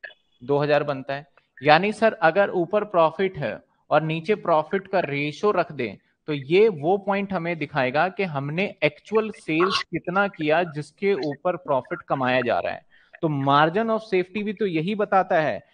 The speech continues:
कि वो सेल्स जिसके ऊपर प्रॉफिट कमाया जा रहा है। तो ये प्रॉफिट है और ये प्रॉफिट का रेशियो है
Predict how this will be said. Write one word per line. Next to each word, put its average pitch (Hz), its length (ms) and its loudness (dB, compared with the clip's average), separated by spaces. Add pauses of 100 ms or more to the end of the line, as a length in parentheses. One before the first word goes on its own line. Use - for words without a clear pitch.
(140)
कि 180 100 2
वो 165 420 4
सेल्स 185 520 -2 (320)
जिसके 180 360 2
ऊपर 165 420 0
प्रॉफिट 165 460 -4
कमाया 123 400 -2
जा 113 180 -2
रहा 104 120 -2
है। 98 80 -4
तो 147 120 -10
ये 147 120 -4
प्रॉफिट 156 540 -2
है 226 120 -2
और 208 120 -4
ये 185 100 -4
प्रॉफिट 180 500 -4
का 208 120 2
रेशियो 165 440 -4
है 123 160 -6